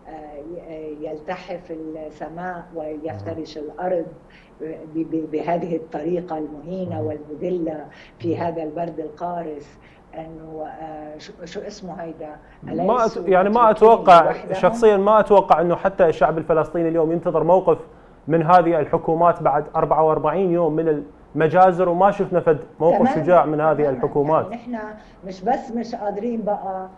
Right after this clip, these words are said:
Speaker 1: ن-، نعد الشهداء
Speaker 2: مم.
Speaker 1: اللي، آه، لحد اليوم صاروا أكثر من ستين صحفي،
Speaker 2: مم.
Speaker 1: مصور و-، و-، و-، وصحفي ومراسل في، في، في غزة، و-،
Speaker 2: مم.
Speaker 1: وأكثر من، آه،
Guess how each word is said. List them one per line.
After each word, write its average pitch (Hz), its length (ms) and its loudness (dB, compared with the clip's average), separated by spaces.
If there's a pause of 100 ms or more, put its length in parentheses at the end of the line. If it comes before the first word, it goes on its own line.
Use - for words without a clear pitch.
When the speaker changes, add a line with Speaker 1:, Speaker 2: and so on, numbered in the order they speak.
(280)
Speaker 1:
ن-، 180 600 -12
نعد 180 340 -6
الشهداء 170 920 -6 (120)
Speaker 2:
مم. 123 60 -10 (220)
Speaker 1:
اللي، 175 440 -8 (140)
آه، 175 200 -4
لحد 165 480 -6
اليوم 190 440 -4
صاروا 180 540 -8
أكثر 180 240 -12
من 175 220 -12
ستين 180 420 -12
صحفي، 165 600 -8 (240)
Speaker 2:
مم. 165 80 -8
Speaker 1:
مصور 175 420 -2
و-، 160 140 -6
و-، 156 600 -10
و-، - 960 -14
وصحفي 160 640 -6
ومراسل 156 800 -4
في، 147 160 -14 (100)
في، 139 220 -6
في 147 200 -6
غزة، 151 560 -4 (360)
و-، 170 80 2
Speaker 2:
مم. 165 180 0
Speaker 1:
وأكثر - 480 -8 (140)
من، 180 280 -18 (180)
آه، 165 140 -12